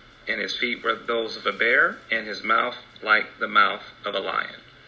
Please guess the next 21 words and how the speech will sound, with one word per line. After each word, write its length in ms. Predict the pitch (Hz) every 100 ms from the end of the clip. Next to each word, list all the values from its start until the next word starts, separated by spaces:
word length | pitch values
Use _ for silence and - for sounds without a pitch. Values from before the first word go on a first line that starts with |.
| - - - - - - -
And 120 | 120 107
so 160 | 113
as 180 | 117 113
you 80 | 120
look 360 | 123 170 - - -
at 240 | 120 113 - - - -
Prince 380 | 127 135 - -
Charles, 540 | - 104 98 - -
the 120 | -
father, 520 | - 117 110 95 - - - -
his 380 | 123 120 117 -
seal, 440 | - - 107 - - - - - - -
his 220 | - 110
coat 220 | - 117 110
of 100 | 101
arms, 440 | - - - - - - - - -
you 160 | 120
notice 420 | 117 127 135 120
that 180 | - 104
the 80 | -
crown 580 | - 131 117 101 87